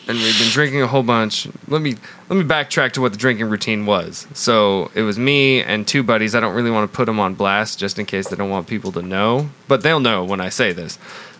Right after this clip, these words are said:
We would drink two forties of King Cobra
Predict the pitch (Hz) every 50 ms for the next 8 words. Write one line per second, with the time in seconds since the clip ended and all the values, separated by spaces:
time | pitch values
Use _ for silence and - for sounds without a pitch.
0 | - - - 139 143 139 131 123 110 127 135 131 123 113 - - - - - 180
1 | 196 175 - - 160 160 151 147 139 135 135 135 123 - - - 110 104 - -
2 | - 135 127 127 117 - 127 117 113 95 - 82 69 69 98